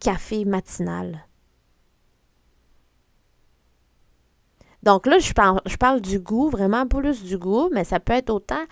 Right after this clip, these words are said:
comme écouter de la musique. Tu sais, vraiment prendre le temps d'écouter ta musique préférée.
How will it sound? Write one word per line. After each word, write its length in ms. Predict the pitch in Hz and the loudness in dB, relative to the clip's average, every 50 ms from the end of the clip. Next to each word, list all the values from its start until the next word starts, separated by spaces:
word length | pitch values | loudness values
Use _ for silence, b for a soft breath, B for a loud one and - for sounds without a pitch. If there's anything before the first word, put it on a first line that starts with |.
| B B B B B B B _ | B B B B B B B _
comme 280 | - 208 208 208 202 - | -2 0 2 2 2 0
écouter 420 | - - 196 - - - - 285 330 | -4 -8 -6 -4 -4 -2 -2 -2 -2
de 60 | 285 | 0
la 120 | 269 233 | 0 2
musique. 440 | 208 202 196 185 - 240 277 285 - - | 2 2 0 -2 -2 -6 -8 -8 -10 -8
Tu 60 | - | -8
sais, 100 | 466 453 | -4 0
vraiment 160 | 427 403 415 494 539 523 - | 0 2 2 2 0 2 0
prendre 500 | - - - 220 247 269 339 349 294 247 | 0 0 2 2 2 2 2 2 2 2
le 80 | 214 202 | 0 0
temps 220 | - - 240 262 | 0 0 0 0
d'écouter 520 | 262 233 226 - - - - - 254 269 262 | 0 -2 -4 -6 -10 -8 -6 -4 -4 -4 -2
ta 180 | - 220 196 | 0 2 2
musique 360 | 190 190 185 180 190 226 226 _ | 2 2 0 0 -4 -6 -4 _
préférée. 760 | - - - 214 196 - - 196 185 170 185 196 202 214 220 | -4 -4 -4 -6 -8 -6 -6 -4 -4 -4 -6 -8 -8 -8 -10